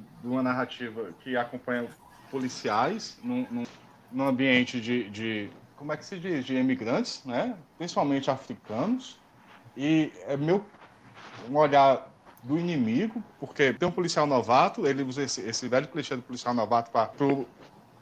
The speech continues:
espectador perceber como é que é a dinâmica de trabalho daquele grupo. Tem um policial que é bem escroto também, então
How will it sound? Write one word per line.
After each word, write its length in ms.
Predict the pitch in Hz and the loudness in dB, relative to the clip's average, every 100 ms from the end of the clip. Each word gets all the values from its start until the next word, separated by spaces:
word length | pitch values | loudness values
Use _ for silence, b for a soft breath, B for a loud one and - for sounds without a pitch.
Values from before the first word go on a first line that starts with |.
| - - 143 | -20 -14 -10
espectador 500 | - 156 156 143 135 | 2 2 4 2 2
perceber 540 | 165 156 143 110 165 | 0 2 0 4 2
como 180 | 180 151 | 2 0
é 60 | |
que 100 | 131 | 4
é 40 | 139 | 4
a 40 | |
dinâmica 640 | 127 120 117 156 202 208 127 | 4 0 0 -2 -4 -10 -10
de 120 | 123 | -6
trabalho 440 | 123 107 110 110 | -2 0 2 0
daquele 340 | 101 107 123 107 | -2 -6 -6 -12
grupo. 320 | 101 120 190 - _ _ - _ - - | -8 -6 -6 -12 _ _ -20 _ -20 -6
Tem 100 | 156 | -6
um 40 | |
policial 600 | 156 170 160 156 139 127 - | -2 -4 2 6 6 4 -6
que 80 | - | 0
é 60 | 127 | 0
bem 280 | 107 139 208 | 4 2 2
escroto 560 | - - 113 180 - | -4 0 4 4 2
também, 560 | - 113 104 143 202 - | -2 0 4 2 0 -4
então 460 | 262 131 156 165 | -6 0 2 2